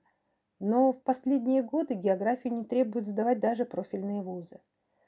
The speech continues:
В том виде, в котором география сейчас представлена в школе, оказалась невостребованной в современном мире, а именно в энциклопедическом, информационном виде.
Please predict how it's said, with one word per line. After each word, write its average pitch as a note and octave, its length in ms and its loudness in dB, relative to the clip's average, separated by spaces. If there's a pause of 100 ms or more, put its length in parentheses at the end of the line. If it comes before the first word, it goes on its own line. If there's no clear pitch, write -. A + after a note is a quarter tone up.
(220)
В - 100 -20
том C4+ 240 8
виде, C#4+ 260 2
в - 80 -12
котором A3+ 400 -2
география A#3 480 0
сейчас A3 420 -4
представлена G#3+ 600 -6
в A3 60 -16
школе, D4+ 460 -2 (400)
оказалась B3+ 560 2
невостребованной C4+ 840 -2
в - 60 -16
современном G#3+ 680 -4
мире, F#3 360 -8 (520)
а G3+ 140 4
именно B3+ 460 2 (340)
в C4+ 60 2
энциклопедическом, C4 1120 -4 (260)
информационном A3 880 0
виде. F3+ 320 -8